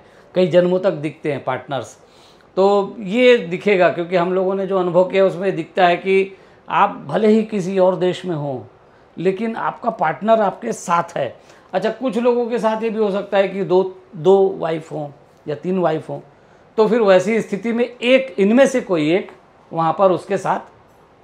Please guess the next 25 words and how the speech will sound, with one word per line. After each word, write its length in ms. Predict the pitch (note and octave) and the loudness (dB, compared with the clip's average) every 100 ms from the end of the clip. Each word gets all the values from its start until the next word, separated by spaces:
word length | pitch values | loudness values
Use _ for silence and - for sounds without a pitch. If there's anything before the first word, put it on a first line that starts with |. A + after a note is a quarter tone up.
| - | 2
हो 120 | B3 | 4
सकती 400 | G#3+ E3 - D3 | 4 0 -6 -6
है 80 | D3 | -2
अगले 300 | E3 D3+ F3+ | 0 2 0
जीवन 320 | D3+ D#3+ D#3 | 0 -2 -2
में, 260 | D3+ G3 D4+ - _ _ - | -2 -4 -6 -14 _ _ 0
और 160 | E3 E3 | 2 4
वो 160 | F#3 | 2
फिर 220 | F#3 G#3 | 0 -2
हो 180 | F3 F#3 | -2 -2
सकता 280 | F#3+ F#3 G3 | -4 -2 2
है 140 | F3 | 4
एक 140 | E3+ E3+ | 2 -2
ही 100 | F#3 | -4
के 120 | F#3+ | -2
साथ 200 | F#3+ F3 | 2 0
उसको, 460 | E3 - E3+ E3 - - _ - | -2 -8 -8 -10 -14 -20 _ -12
अ, 140 | C#3+ D3+ | -6 -6
जी-, 220 | C3+ C#3 | -6 -2
बाकी 280 | E3 E3+ F3+ | -2 0 0
का 100 | F3+ | -2
जीवन 360 | C#3 D#3 E3 | -2 -4 -4
गुजारना 400 | D3 C#3+ C#3 D3+ | -4 -2 -2 -2
पड़े। 220 | D3+ D3 F3+ | -4 -4 -2
तो, 420 | G3 F#3+ F#3+ | 0 0 0